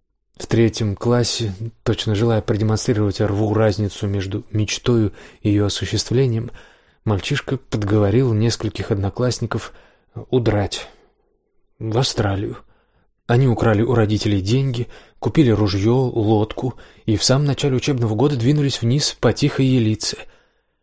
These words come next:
Два дня не было о беглецах ни слуху, ни духу, а потом все трое были схвачены в среднем течении Дона знаменитым на всю губернию поимщиков-конокрадов Тихоном Жлобовым.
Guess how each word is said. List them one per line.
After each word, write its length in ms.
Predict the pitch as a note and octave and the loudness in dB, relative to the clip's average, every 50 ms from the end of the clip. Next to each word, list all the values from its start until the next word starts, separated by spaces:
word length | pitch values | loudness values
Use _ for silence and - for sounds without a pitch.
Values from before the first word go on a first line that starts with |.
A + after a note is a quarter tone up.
| _ _ _ _ _ _ - | _ _ _ _ _ _ -4
Два 280 | A2+ G#2+ G#2 A#2 C3 B2 | -2 2 4 4 4 4
дня 240 | A2 A2+ B2 B2 | 2 2 0 0
не 160 | A2 G#2+ A2 G#2 | 2 2 0 2
было 180 | G2+ G#2+ G#2+ | 2 2 2
о 40 | G#2+ | 2
беглецах 600 | G2+ A2+ G#2 G#2 G#2+ G#2 - - A2+ G#2 - - | 2 0 2 2 0 0 0 0 -2 -2 0 0
ни 140 | A#2 G#2+ G#2 | 0 0 0
слуху, 360 | - - - A2+ F#2 - A2 | -2 -2 -4 -4 -2 -2 -2
ни 140 | G2+ G2+ G2+ | -2 -2 -2
духу, 320 | G2 B2+ D3 C3+ - A#2+ | -2 -2 -2 -2 -2 -2
а 80 | G#2+ G2+ | -2 -2
потом 340 | - - - - C#3 A#2+ G#2 | -2 -4 -4 -2 -2 -2 -2
все 220 | - - - A#2 | -2 -2 -2 0
трое 220 | - B2+ C#3 C3+ | 0 2 0 0
были 180 | A2+ G2+ G#2 G#2+ | 2 2 0 0
схвачены 540 | F#2+ - - - A#2+ B2 B2 - B2 G#2+ G#2+ | 0 -2 -2 0 0 0 0 -2 -2 -2 -2
в 60 | - | -2
среднем 320 | - A#2 A2 G#2 G#2 G2+ | -2 0 0 0 0 -2
течении 420 | G2 - G#2 - - G#2+ G2+ G2 G2 | -2 -4 -4 -2 -2 0 0 0 0
Дона 380 | G2+ G#2 A2 A2+ A2 G2+ - - - - - _ _ _ | 0 0 0 0 0 -2 -4 -6 -12 -20 -20 _ _ _
знаменитым 580 | A#2 G2+ F#2+ A2 G#2 G#2 G#2+ A#2+ B2 - A2 | -2 0 2 2 2 2 2 2 0 0 0
на 100 | G#2+ G#2 | 0 0
всю 160 | G2 - - A2+ | 0 -2 -2 -2
губернию 460 | G#2 G#2 G#2 A2+ A2 G#2 G#2 G#2 G2 | -2 0 2 2 2 2 0 -2 -2
поимщиков-конокрадов 1300 | - - A2 A2 A#2 G#2+ - - A#2+ - - A2 - - - G#2+ G2+ G2 - - A#2+ A#2 G#2+ G#2 - - | 0 0 2 2 2 0 0 -4 -4 -2 -4 -4 -2 -2 0 0 0 0 0 0 0 0 0 -2 -4 -6
Тихоном 480 | - - A#2+ G#2+ - - G#2+ G2+ G2+ G2 | -4 -2 -2 -2 -2 -2 -2 -2 -2 0
Жлобовым. 600 | G2 A2 G#2+ G#2+ G2 G2 G2+ G2 A2 A#2+ B2+ | 0 2 2 2 2 2 0 0 -2 -4 -6